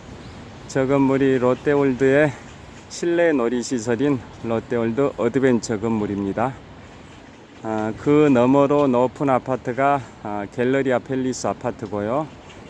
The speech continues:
그 다음에 정면에 보이시는 롯데월드 매직 아일랜드 너머에 있는 아파트가 한 다섯 동이 도열해 있는데요. 저게, 아, 레이크 팰리스 아파트입니다. 십여 년 전에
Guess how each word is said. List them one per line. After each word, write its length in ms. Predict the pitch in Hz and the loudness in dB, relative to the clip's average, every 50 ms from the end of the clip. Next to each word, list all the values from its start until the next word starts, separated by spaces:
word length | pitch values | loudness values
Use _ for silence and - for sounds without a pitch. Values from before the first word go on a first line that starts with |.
| - - - - - | -20 -20 -20 -16 -14
그 80 | - 101 | -6 -2
다음에 580 | 110 113 110 110 110 117 117 117 120 120 110 101 - - - - - - - - - - - - - - | 0 0 2 2 0 0 0 0 0 -2 -4 -6 -12 -16 -18 -18 -18 -18 -18 -18 -18 -20 -20 -20 -20 -10
정면에 500 | - - 135 135 131 131 131 127 123 117 | -6 -2 0 2 2 2 2 2 0 0
보이시는 760 | 101 117 117 117 117 107 - 120 113 110 104 113 131 139 135 113 - - - - - | -2 -2 0 0 -2 -2 -2 -2 0 0 2 0 0 -2 -2 -6 -10 -18 -18 -12 -8
롯데월드 500 | 107 107 110 107 - 123 123 117 113 107 | -6 -4 -4 -4 -2 -2 0 0 0 0
매직 420 | 117 113 110 113 117 113 143 143 131 | 0 2 4 2 2 2 2 2 4
아일랜드 520 | 131 123 123 123 123 120 120 120 113 123 | 4 4 4 2 2 2 0 0 0 0
너머에 560 | 123 117 107 107 113 117 123 135 147 143 127 | 0 2 2 2 2 2 2 2 4 4 4
있는 400 | 113 107 107 107 107 113 135 143 123 - - - - - - - - - - | 2 2 0 0 0 0 0 -2 -4 -6 -12 -20 -20 -20 -20 -20 -20 -12 -6
아파트가 760 | 110 110 107 - 123 123 113 - 117 107 123 127 131 131 127 - - - - - - - - - - - - | -6 -6 -2 0 -2 -2 -2 -2 -4 -2 2 2 4 2 2 -2 -8 -20 -20 -20 -20 -20 -20 -20 -20 -14 -12
한 140 | 123 120 | -10 -10
다섯 400 | 113 - 131 123 - 151 139 - | -6 -4 -4 -2 0 -2 0 0
동이 480 | - 139 131 127 131 135 131 127 127 117 | 0 0 2 2 2 2 0 0 -2 -4
도열해 380 | - 127 120 123 127 123 123 117 | -4 -2 0 2 2 2 2 2
있는데요. 580 | 110 110 110 113 113 107 104 110 127 147 135 120 | 2 0 0 0 0 0 0 0 0 0 -2 -4
저게, 400 | - 120 110 101 127 135 139 131 127 - - - - - - - - - - - | -4 -4 -2 0 0 0 0 0 -2 -8 -16 -18 -18 -18 -18 -18 -18 -18 -12 -10
아, 240 | 107 104 101 98 95 | -6 -6 -4 -2 0
레이크 380 | 98 113 123 139 131 - - 123 | 2 2 2 2 2 -2 -6 -8
팰리스 500 | - - 151 151 147 151 151 - - 123 | -4 -2 0 0 2 0 0 0 2 0
아파트입니다. 720 | 110 98 - 117 110 - 113 113 107 101 95 104 101 98 - - - - | 0 2 0 -2 -2 -2 -2 -2 -2 -2 -2 -4 -6 -6 -8 -14 -18 -16
십여 300 | - - - 156 160 156 | -16 -10 -4 0 0 2
년 220 | 147 135 123 113 | 2 2 2 0
전에 340 | 98 117 113 120 139 147 | 0 0 0 0 0 -2